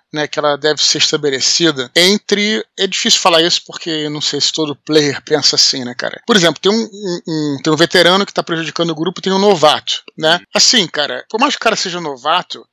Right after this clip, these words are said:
Speaker 1: ele ainda, dentro do jogo, é uma pessoa que pensa, né,
Speaker 2: Exato.
Speaker 1: cara? Então, eu não consigo entender a lógica de você andar com pessoas que te prejudicam.
Speaker 2: Uhum.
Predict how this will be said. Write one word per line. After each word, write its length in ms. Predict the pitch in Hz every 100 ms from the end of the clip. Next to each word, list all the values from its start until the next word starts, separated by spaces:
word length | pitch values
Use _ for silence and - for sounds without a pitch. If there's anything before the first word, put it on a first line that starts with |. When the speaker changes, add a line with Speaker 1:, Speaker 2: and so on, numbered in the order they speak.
| _
Speaker 1:
ele 280 | 175 175 190
ainda, 480 | 185 180 202 233 233
dentro 280 | 170 170 160
do 60 | 147
jogo, 260 | 143 180
é 40 | 196
uma 120 | 196
pessoa 600 | - - - 180 160 170
que 120 | - - _
pensa, 440 | 208 165 - 135
né, 60 | 104
Speaker 2:
Exato. 160 | 90
Speaker 1:
cara? 240 | 117 117 -
Então, 600 | 214 160 - 233 262 160 123
eu 120 | 196
não 120 | 277
consigo 520 | 285 285 - - 240 226
entender 720 | 214 196 170 143 147 180 160 - -
a 80 | 147
lógica 680 | 131 139 165 147 127 - -
de 120 | -
você 400 | 165 185 - -
andar 380 | 185 160 156 170
com 140 | - 180
pessoas 380 | 170 - 180 -
que 100 | -
te 100 | -
prejudicam. 680 | 190 190 220 202 165
Speaker 2:
Uhum. 60 | -